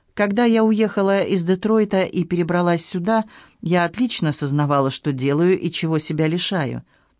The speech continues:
Я всегда заботилась о сестрах. А что мне еще, черт возьми, оставалось делать? Я же старшая. Мы все были поздними детьми, и когда родители нас оставили, мне было девятнадцать. Я сделаю все, что в моих силах, чтобы с Мэри больше не приключался этот кошмар.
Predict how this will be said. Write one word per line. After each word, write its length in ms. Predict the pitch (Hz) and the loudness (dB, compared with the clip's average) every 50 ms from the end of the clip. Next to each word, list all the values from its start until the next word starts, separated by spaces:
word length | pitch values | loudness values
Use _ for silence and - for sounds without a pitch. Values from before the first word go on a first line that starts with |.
| _ - | _ -10
Я 180 | 123 - 131 | -4 -4 -4
всегда 460 | 123 - - 143 123 123 127 139 143 | -4 -2 -6 -6 -6 -4 -2 -2 -2
заботилась 600 | 135 147 151 143 139 147 147 - 156 156 151 - | 0 0 -2 0 0 -2 -2 0 0 -2 0 0
о 80 | 165 160 | -2 -4
сестрах. 520 | 160 - 220 208 - - - - - - _ _ _ _ _ _ _ _ _ _ | -2 -2 -4 -4 -4 -6 -10 -12 -12 -12 _ _ _ _ _ _ _ _ _ _
А 160 | - - 170 170 | -4 -2 -2 0
что 240 | - - - 220 | 0 0 2 4
мне 180 | 196 180 170 165 | 4 4 4 4
еще, 200 | 156 - - 160 | 2 0 0 -2
черт 300 | 156 - 175 156 156 - | -2 0 -4 -4 -2 -2
возьми, 280 | 165 160 151 165 175 165 | -2 -2 -2 0 -2 -2
оставалось 540 | 151 151 - 175 160 165 160 160 165 160 | -2 -4 -4 -6 -4 -2 -2 -2 -2 -4
делать? 400 | 151 165 185 151 127 127 - - - - - - | -2 0 0 0 0 -2 -6 -10 -18 -20 -20 -10
Я 160 | - 147 165 160 | -4 0 0 0
же 120 | 147 165 | 0 -2
старшая. 640 | 160 - - 226 233 208 185 - - 143 127 117 - _ _ _ _ _ _ - | -4 -4 -2 -2 -2 -2 -2 -6 -6 -6 -8 -8 -10 _ _ _ _ _ _ -2
Мы 160 | 156 170 160 | 0 0 0
все 220 | - - 202 202 | 2 0 0 2
были 180 | 185 196 196 185 | 2 2 2 2
поздними 480 | 185 - 254 262 233 208 214 214 208 | 0 0 0 0 2 2 2 2 2
детьми, 460 | 202 196 214 208 - 208 196 156 131 - - - - - | 2 0 -2 -2 0 0 2 2 0 -2 -8 -20 -20 -10
и 100 | - 151 | -8 -4
когда 280 | 151 165 156 147 165 165 | -2 -2 -2 0 0 2
родители 440 | 165 170 175 175 190 170 165 151 156 | 2 2 0 0 -2 -2 -2 -2 0
нас 240 | 156 156 151 - 160 | 0 0 -2 -2 -2
оставили, 480 | 156 151 - - 180 180 185 202 202 | -4 -4 -4 -4 -2 0 0 0 0
мне 160 | 196 196 190 | 0 0 0
было 220 | 185 175 190 190 185 | 0 0 0 0 0
девятнадцать. 720 | 180 202 208 208 220 269 262 247 185 - - - 127 - _ _ _ _ _ _ _ _ | 0 -2 -4 -4 -2 0 0 0 0 0 -4 -10 -10 -12 _ _ _ _ _ _ _ _
Я 260 | - 135 135 147 147 | -8 -2 0 2 2
сделаю 440 | 143 123 131 147 151 147 151 151 147 | 2 0 0 0 2 4 4 4 2
все, 260 | 135 - - 202 202 | 0 -2 -6 -6 -6
что 180 | 180 - - 196 | -6 -6 -8 -6
в 60 | 185 | -4
моих 280 | 185 190 196 190 180 - | -2 -2 -2 -2 -4 -6
силах, 400 | - - 233 214 175 143 127 - _ - - - - | -6 -4 -4 -2 -2 -4 -6 -6 _ -20 -20 -20 -18
чтобы 300 | - - 175 151 147 147 | -6 -4 -2 -2 -2 -2
с 120 | - - | -2 0
Мэри 260 | 165 180 185 165 160 | 0 0 2 0 0
больше 340 | 156 147 165 160 151 - 165 | 0 0 -2 -2 -2 -2 -2
не 140 | 160 170 160 | 0 -2 -2
приключался 720 | - 165 160 165 175 170 160 - 214 214 196 - - 165 | -2 -4 -6 -2 -2 -4 -2 -2 -4 -4 -4 -2 -4 -6
этот 320 | - - 156 - 143 - - | -4 -4 -6 -6 -6 -10 -8
кошмар. 500 | 151 143 - - 151 147 139 127 - | -8 -6 -6 -4 -2 -2 -2 -4 -6